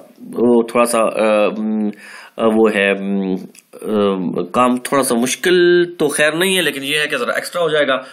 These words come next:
इसलिए मैं कह देता हूँ कि इसको आप एग्जांपल टू पॉइंट सेवन को छोड़ दें, कॉन्सेप्ट आपको क्लियर होना चाहिए। अच्छा, एक दो चीजें और बतानी थी इसमें वोल्टेज रेगुलेशन में।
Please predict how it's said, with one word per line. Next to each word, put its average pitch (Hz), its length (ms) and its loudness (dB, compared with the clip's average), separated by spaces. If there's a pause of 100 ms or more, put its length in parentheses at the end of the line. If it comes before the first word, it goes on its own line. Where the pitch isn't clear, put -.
(200)
इसलिए - 260 -4
मैं 139 120 -2
कह 135 100 2
देता 117 220 -4
हूँ 113 80 -2
कि 113 100 -6
इसको 175 300 -4 (320)
आप 120 220 2 (100)
एग्जांपल 117 340 0
टू 113 140 -6
पॉइंट 104 200 -4
सेवन 104 220 -2
को 127 140 -4
छोड़ 123 240 0
दें, 135 120 -2
कॉन्सेप्ट 139 360 0
आपको 117 180 -2
क्लियर 110 260 -2
होना 92 180 -2
चाहिए। 92 340 -4 (240)
अच्छा, - 280 0
एक 180 140 6
दो 156 180 2
चीजें 147 240 -2
और 123 260 2
बतानी 110 360 -2
थी 113 120 -12
इसमें 110 220 -6
वोल्टेज 101 260 0
रेगुलेशन 95 380 -4
में। 95 100 -8